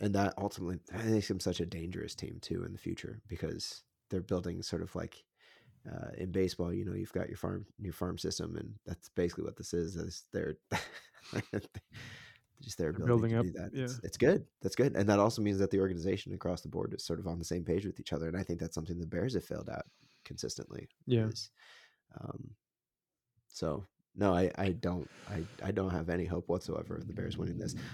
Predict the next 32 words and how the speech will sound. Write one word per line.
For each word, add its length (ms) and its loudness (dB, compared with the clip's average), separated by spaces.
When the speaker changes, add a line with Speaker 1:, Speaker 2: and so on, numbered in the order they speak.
Speaker 1:
My 80 2
sincere 400 8
hope 180 10
is 120 4
that 180 2
Bagent 260 4
goes 200 8
out 160 4
and 60 -4
he 60 0
protects 360 0
the 80 2
football. 420 2
He's 180 0
not, 280 2
he, 200 -2
you 140 4
could 140 10
tell 140 12
that 100 12
he 80 10
was 100 6
a 40 8
little 140 8
more 120 6
hesitant 340 6
in 60 0
this 140 0
game 300 2
with 160 2
some 280 0
throws, 720 2